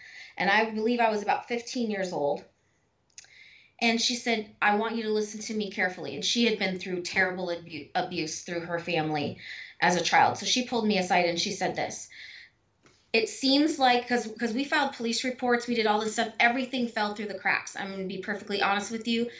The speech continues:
C P S stopped calling. Like, everybody tried to, like, get me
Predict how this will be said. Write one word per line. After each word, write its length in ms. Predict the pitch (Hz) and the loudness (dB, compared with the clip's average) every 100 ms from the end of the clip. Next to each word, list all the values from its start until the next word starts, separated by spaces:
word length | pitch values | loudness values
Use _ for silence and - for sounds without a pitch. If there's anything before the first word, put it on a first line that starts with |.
| - | -16
C 300 | - - 247 | -12 0 0
P 180 | 214 214 | 2 4
S 160 | 208 214 | 4 4
stopped 380 | - 214 208 | 2 2 0
calling. 460 | - 214 202 202 196 | 2 2 4 2 0
Like, 260 | 190 180 - | 0 -2 2
everybody 440 | 220 269 330 285 233 | 2 4 2 -2 -2
tried 460 | - 196 190 185 | 2 4 4 0
to, 140 | 185 190 | -6 -4
like, 200 | 165 - | -4 -4
get 200 | 190 190 | -6 -6
me 260 | 180 175 | -6 -8